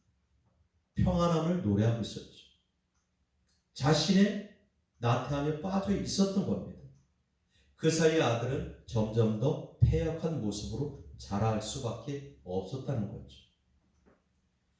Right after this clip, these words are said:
믿음의 사람이라 우리가 믿음을 가지고 간다고 하지만 우리가 잠시 잠깐의 틈을 보이면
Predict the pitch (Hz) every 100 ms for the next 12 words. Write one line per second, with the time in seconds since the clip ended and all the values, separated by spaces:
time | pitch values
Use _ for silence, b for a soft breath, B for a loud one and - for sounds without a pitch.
0 | b b b - 156 220 226 240 196 214
1 | 208 202 - 160 185 202 131 156 196 202
2 | 131 139 180 190 143 160 175 175 170 156
3 | 180 196 104 - B B B 120 147 202
4 | 208 220 - - - 180 190 202 156 170
5 | 185 180 175 - 220 196 113 107 104 160
6 | 127 - -